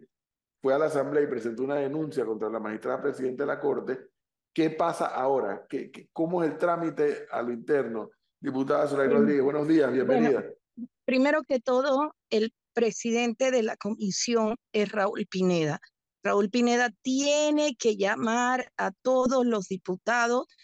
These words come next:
Speaker 2: de la comisión de credenciales para que ellos entonces se reúnan, ponerlo en el orden del día y ver si hay mérito para admitir dicha, eh, denuncia o querella que haya hecho el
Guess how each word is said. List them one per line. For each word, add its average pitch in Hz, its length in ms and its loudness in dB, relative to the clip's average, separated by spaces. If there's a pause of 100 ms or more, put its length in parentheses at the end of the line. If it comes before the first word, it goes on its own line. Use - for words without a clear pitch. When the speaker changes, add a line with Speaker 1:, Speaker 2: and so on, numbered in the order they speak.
(360)
Speaker 2:
de 196 400 2
la 214 100 0
comisión 208 640 0
de 214 100 0
credenciales 226 1080 0 (380)
para 196 200 -2
que 214 140 0
ellos 233 220 2
entonces 208 480 0
se 233 140 0
reúnan, 240 520 2
ponerlo 202 480 0
en 240 100 2
el 233 160 4
orden 233 360 2
del 233 200 0
día 254 260 0 (300)
y 285 200 2
ver 262 340 2 (380)
si 240 200 0
hay 247 160 2
mérito 294 640 0 (340)
para 202 380 0
admitir 226 800 -2 (340)
dicha, 202 600 -2 (200)
eh, 175 540 -2 (200)
denuncia 226 600 2
o 180 80 -2
querella 226 560 0
que 190 180 -4
haya 196 280 0
hecho 196 420 -2
el 160 320 -2